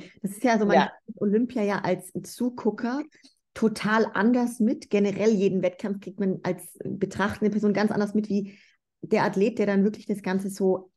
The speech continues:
Speaker 1: erlebt einfach, ne? Und vielleicht noch mal kurz, um dann direkt, äh, zur Olympia zu kommen, aber vor der Olympia, einfach um das noch mal die Leute auch abzuholen, warst du ja das ganze Jahr über auf Diät. Also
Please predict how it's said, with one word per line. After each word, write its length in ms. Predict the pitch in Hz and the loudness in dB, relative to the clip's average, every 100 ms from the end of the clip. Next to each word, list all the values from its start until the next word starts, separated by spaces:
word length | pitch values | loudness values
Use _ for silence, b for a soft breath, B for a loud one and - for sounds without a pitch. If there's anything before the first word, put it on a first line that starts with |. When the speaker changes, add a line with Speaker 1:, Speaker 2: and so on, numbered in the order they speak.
| _ - | _ 0
Speaker 1:
erlebt 500 | 196 196 202 - - | 4 6 4 2 -8
einfach, 420 | 135 151 156 156 170 | -12 -10 -10 -10 -4
ne? 240 | 190 226 B B B B _ | -2 -2 B B B B _
Und 520 | 220 214 214 214 - | 4 8 8 6 0
vielleicht 300 | - 196 226 226 | -6 -2 -2 -2
noch 120 | 214 | -4
mal 140 | 202 | -6
kurz, 340 | 202 254 262 - | -2 -4 -4 -2
um 160 | 196 | 0
dann 260 | 190 190 185 | 2 2 0
direkt, 360 | 190 196 196 - - - | -4 -6 -8 -16 -14 -10
äh, 180 | 50 | -10
zur 200 | - 233 233 | -6 0 2
Olympia 260 | 226 220 | 2 0
zu 80 | 214 | -2
kommen, 120 | 208 | -4
aber 220 | 185 185 - - | -4 -6 -8 -8
vor 240 | - 233 | 0 2
der 160 | 226 - | 2 2
Olympia, 480 | 180 190 208 226 233 - b b _ _ _ _ - | 0 -2 -2 -4 -6 -18 b b _ _ _ _ -2
einfach 240 | 220 226 | 0 2
um 340 | - 196 - _ _ | 0 -2 -4 _ _
das 260 | 214 214 214 | -4 -2 0
noch 160 | 208 | 0
mal 140 | 202 196 | 2 4
die 80 | |
Leute 280 | 190 208 208 | 4 4 0
auch 60 | 180 | -2
abzuholen, 480 | 208 202 202 190 175 | -6 -6 -2 0 0
warst 300 | 180 185 226 | -2 -4 -2
du 60 | |
ja 140 | 240 220 | 0 0
das 220 | 190 - | -2 -2
ganze 360 | 185 214 254 226 | -2 0 0 0
Jahr 360 | 190 180 196 196 | 0 0 -2 -4
über 480 | 160 175 185 214 B B B B | -6 -4 -4 -4 B B B B
auf 260 | 196 196 196 | 0 0 0
Diät. 420 | 180 185 175 170 | 2 4 4 2
Also 400 | 180 196 202 196 | -2 4 4 2